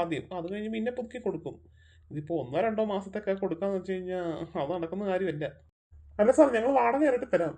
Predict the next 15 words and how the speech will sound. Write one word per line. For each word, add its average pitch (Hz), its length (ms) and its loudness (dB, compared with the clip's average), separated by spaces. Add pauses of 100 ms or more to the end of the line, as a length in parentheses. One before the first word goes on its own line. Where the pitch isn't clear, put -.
ഇപ്പൊ 196 160 0
അയ്യായിരം 208 260 0
രൂപയുടെ 262 220 2
വീടാണെന്നുണ്ടെങ്കിൽ 247 520 -2
ഞങ്ങൾ 240 160 -2
ഒരു 233 100 -6
പതിനായിരം 220 300 0
രൂപ 185 100 -2
വെച്ച് 185 140 -6
തരാം. 165 160 -4 (280)
അതുപോരെ? 202 340 -2 (1000)
ആ, 254 40 8 (160)
അങ്ങനെ 175 280 4
ഉണ്ടെങ്കിൽ 294 280 4
നോക്കാം. 247 300 4